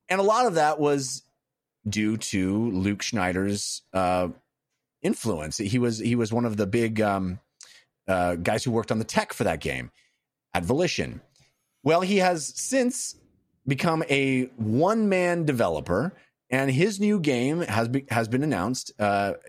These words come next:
going into early access, I think, by the end of the year. Uh, it is going to be called Instruments of Destruction, and as you may be able to intuit from that title, it carries forward this kind of same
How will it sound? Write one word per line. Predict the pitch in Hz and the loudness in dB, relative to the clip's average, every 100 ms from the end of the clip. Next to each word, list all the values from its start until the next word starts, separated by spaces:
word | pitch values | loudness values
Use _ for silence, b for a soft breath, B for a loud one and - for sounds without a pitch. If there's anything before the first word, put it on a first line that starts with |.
| 107 | -2
going | 117 147 | 0 0
into | 151 143 | 0 0
early | 127 135 135 | 2 2 2
access, | 107 110 - 113 | 2 0 -2 -2
I | 98 | -2
think, | - 160 147 | -2 -4 0
by | 113 | 0
the | 110 107 | 2 0
end | 113 | 0
of | 104 90 | 0 0
the | 87 | 0
year. | 80 73 65 80 123 _ _ _ _ _ _ | 0 -2 0 -2 -4 _ _ _ _ _ _
Uh, | 95 92 90 - | 0 0 0 -2
it | 123 | -2
is | 156 - - 117 | -2 -4 -12 -4
going | 147 160 | -2 0
to | 156 | -2
be | |
called | 131 151 139 127 | 0 2 2 0
Instruments | 185 202 - 254 214 190 | -2 -4 -2 0 0 -2
of | - 131 120 | -2 -2 -2
Destruction, | 117 - 120 131 262 302 302 _ _ _ _ 117 | -4 -2 -2 -2 -2 -2 -4 _ _ _ _ -2
and | 127 | 0
as | 135 135 | 0 0
you | |
may | 135 131 | 0 2
be | 131 | 2
able | 127 120 | 0 -2
to | - 131 127 | -2 0 0
intuit | 120 117 147 170 - | 0 -2 0 -2 -2
from | - 120 | -2 0
that | 113 104 | 0 0
title, | 120 139 185 208 - - | 0 2 2 0 -2 -4
it | 117 | -6
carries | - 147 147 139 | -2 0 2 0
forward | - 160 160 147 | 0 2 2 0
this | 156 - | -2 -4
kind | - 151 156 | -4 -2 -2
of | 135 | -4
same | - 165 165 156 | -4 -2 0 -2